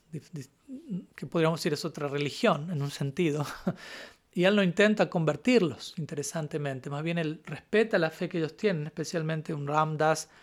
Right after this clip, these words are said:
quien se lamentaba al leer el Ramayana absorto en el lila y que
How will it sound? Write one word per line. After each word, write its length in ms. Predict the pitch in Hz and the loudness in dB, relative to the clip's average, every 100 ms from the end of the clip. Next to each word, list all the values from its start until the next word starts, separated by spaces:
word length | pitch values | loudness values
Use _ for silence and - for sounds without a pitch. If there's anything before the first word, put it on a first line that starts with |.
| - - _ _ | -20 -20 _ _
quien 180 | - 165 | -6 -4
se 140 | - | -2
lamentaba 640 | 170 156 151 151 180 180 170 | -2 -2 -4 2 6 8 8
al 100 | 160 | 6
leer 220 | 156 160 | 4 4
el 140 | 151 | 4
Ramayana 540 | 147 151 151 156 156 147 | 4 4 4 4 4 2
absorto 440 | - 170 165 165 | 2 4 4 4
en 80 | 151 | 0
el 140 | 143 | 0
lila 320 | 147 156 151 | 2 4 4
y 220 | 147 147 139 | 2 -2 -8
que 380 | 151 147 139 | -6 -6 -8